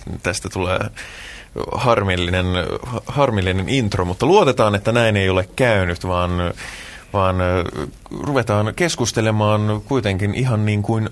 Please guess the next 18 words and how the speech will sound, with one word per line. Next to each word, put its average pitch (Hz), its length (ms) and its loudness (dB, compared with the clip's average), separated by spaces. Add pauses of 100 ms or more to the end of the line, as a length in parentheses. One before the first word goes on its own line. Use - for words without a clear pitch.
aina 123 400 4
ennenkin, 101 600 0
ja 104 100 2
me 123 260 2 (420)
jatkamme 120 540 2 (680)
tällä 113 480 4
moniosaaja 101 1200 4
rintamalla. 90 800 0
Meillähän 90 400 0
on 90 100 -2
ollut 90 240 -2
niitä 90 260 0
aika 90 300 -2
usein, 87 520 -2 (520)
usein 127 320 0
paikalla, 104 400 4
ollaan 92 180 2
keskusteltu 95 760 0